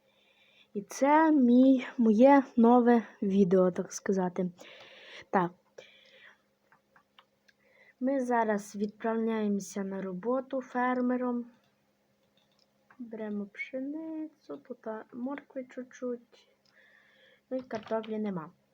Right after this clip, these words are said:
Зараз глянемо, чи все виросло. От, якраз все виросло, так. І все так збираємо. Да, все,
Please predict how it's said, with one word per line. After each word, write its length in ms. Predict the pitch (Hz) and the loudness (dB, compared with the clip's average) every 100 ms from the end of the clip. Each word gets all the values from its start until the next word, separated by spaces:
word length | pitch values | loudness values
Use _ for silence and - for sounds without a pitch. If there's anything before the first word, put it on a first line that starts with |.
| _ _ _ _ _ - | _ _ _ _ _ -16
Зараз 360 | 233 240 262 233 | -6 -2 -2 -4
глянемо, 360 | 240 247 233 | -4 -2 -4
чи 140 | 214 220 | -8 -14
все 200 | - 196 | -12 -12
виросло. 680 | 180 190 233 254 - 294 311 _ - | -10 -8 -10 -12 -12 -12 -12 _ -14
От, 260 | 233 254 _ | -12 -12 _
якраз 460 | 294 269 240 269 - | -18 -14 -10 -12 -14
все 320 | - - 240 | -20 -14 -12
виросло, 600 | 220 202 196 190 - 202 190 | -10 -10 -12 -16 -16 -16 -14
так. 360 | 190 175 - _ _ _ _ _ _ _ _ _ _ _ _ - - _ _ _ _ _ _ _ - | -14 -16 -20 _ _ _ _ _ _ _ _ _ _ _ _ -20 -20 _ _ _ _ _ _ _ -14
І 200 | 285 311 | -8 -8
все 540 | - - 269 285 302 294 | -10 -16 -12 -8 -10 -10
так 180 | 269 247 | -12 -12
збираємо. 680 | 226 214 208 196 190 185 180 _ _ _ _ _ _ _ _ _ _ _ _ _ _ _ _ _ _ _ - _ - _ - | -12 -10 -8 -8 -10 -14 -16 _ _ _ _ _ _ _ _ _ _ _ _ _ _ _ _ _ _ _ -20 _ -20 _ -10
Да, 220 | 240 214 | -6 -6
все, 380 | 214 - 254 | -8 -6 -4